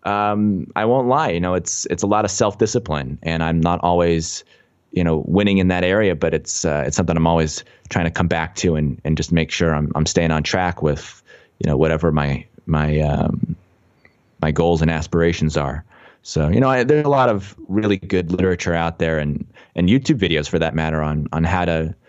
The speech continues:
how to run a business and how to stick to your goals and be disciplined. Um, it's not, uh, it's not easy, but if there's one thing,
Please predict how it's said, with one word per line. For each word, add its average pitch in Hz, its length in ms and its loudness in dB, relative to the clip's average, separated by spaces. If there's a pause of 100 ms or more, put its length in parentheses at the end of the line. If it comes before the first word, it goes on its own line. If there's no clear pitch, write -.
(220)
how 87 120 -4
to 85 60 0
run 90 180 2
a 85 40 0
business 92 500 0
and 82 100 2
how 82 200 0
to 80 180 0
stick - 280 -4
to 90 80 0
your 82 100 2
goals 101 400 2
and 85 120 0
be 78 200 -2
disciplined. 95 680 0 (500)
Um, 85 500 0 (140)
it's - 220 -2
not, 139 380 0
uh, 127 400 2 (1160)
it's - 180 -2
not 127 180 2
easy, 90 240 2
but 87 160 0
if 76 240 -2
there's 95 180 2
one 131 200 0
thing, 135 400 0